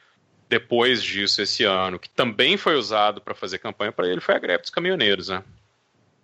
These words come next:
Porque não se iludam, né? Falar de intervenção militar, igual começou a acontecer no, no movimento lá, e não foi orgânico, se você olhar,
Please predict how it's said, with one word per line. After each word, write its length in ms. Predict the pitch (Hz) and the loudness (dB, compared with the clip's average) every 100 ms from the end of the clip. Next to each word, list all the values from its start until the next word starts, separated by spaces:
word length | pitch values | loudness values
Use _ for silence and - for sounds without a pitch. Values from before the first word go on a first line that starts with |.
| _ _ _ _ _ | _ _ _ _ _
Porque 420 | 117 - 135 139 | -6 0 2 2
não 340 | 127 120 139 175 | 2 2 2 2
se 600 | - - - 160 165 170 | 0 0 -2 -2 0 0
iludam, 400 | 180 180 180 107 | 0 2 2 2
né? 220 | 104 104 110 | 2 0 -4
Falar 680 | - - 120 113 117 143 160 | -8 -2 2 4 4 2 0
de 460 | - - 123 127 131 | -6 -10 -10 -10 -10
intervenção 640 | 127 120 120 120 110 127 113 | -8 -4 0 2 2 2 0
militar, 480 | 113 117 - 95 | -2 -2 0 0
igual 220 | 95 95 92 | 2 0 0
começou 380 | 107 98 - | 0 0 0
a 20 | 104 | 0
acontecer 680 | 113 101 104 - 92 92 | 0 -2 0 0 0 -2
no, 300 | 92 90 85 - | -2 -6 -10 -10
no 80 | 98 | -2
movimento 320 | 95 95 98 | 0 0 2
lá, 80 | 98 | 2
e 20 | |
não 220 | 104 131 | 2 2
foi 180 | 160 139 | 2 2
orgânico, 540 | 113 95 113 151 - - | 0 2 0 0 -2 -8
se 100 | 113 | -6
você 140 | - | -2
olhar, 420 | 120 113 120 110 | 2 2 2 -2